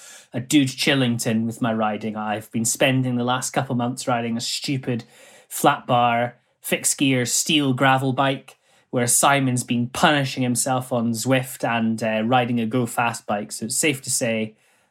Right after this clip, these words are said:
I'm the more casual of the pair of us, but you're gonna go through some cheap and in some cases free upgrades, and you're gonna try and sell them to me to see if I can really push the limits of, uh,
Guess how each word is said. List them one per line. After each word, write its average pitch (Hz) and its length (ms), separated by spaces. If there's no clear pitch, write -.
I'm 113 260
the 113 60
more 113 180
casual 120 540
of 107 100
the - 60
pair 117 240
of 107 120
us, 104 180
but 110 280
you're 147 100
gonna 135 160
go 135 160
through 131 200
some 117 360
cheap - 420
and 120 160
in 120 120
some 160 240
cases 131 420
free 165 360
upgrades, 127 720
and 113 200
you're 120 60
gonna 120 160
try 123 260
and 113 280
sell 135 340
them 120 180
to 117 120
me 110 300
to 127 100
see 135 160
if 123 100
I 123 120
can 120 240
really 123 500
push 165 200
the 151 100
limits 131 460
of, 117 220
uh, 110 360